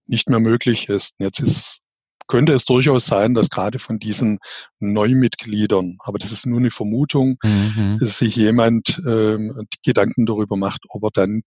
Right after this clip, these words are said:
Speaker 1: die Mitgliedschaft, die neue Mitgliedschaft überhaupt aufrechterhalten will. Was wir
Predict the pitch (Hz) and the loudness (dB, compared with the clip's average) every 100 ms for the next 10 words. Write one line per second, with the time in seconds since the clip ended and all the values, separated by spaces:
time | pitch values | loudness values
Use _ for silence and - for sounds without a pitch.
0 | _ - 107 104 104 104 110 113 - 113 | _ -6 -4 -4 -6 -8 -8 -8 -6 -6
1 | - 113 101 117 107 104 104 - 98 - | -2 -2 0 0 0 2 2 0 -4 -4
2 | 104 - 98 107 - - - 113 117 90 | -6 -8 -6 -6 -8 -8 -4 -2 0 0
3 | 98 - 98 - 92 - - - - - | 0 -4 -10 -10 -18 -14 -12 -12 -14 -18
4 | _ _ _ - 117 - 135 139 127 | _ _ _ -2 0 0 2 4 2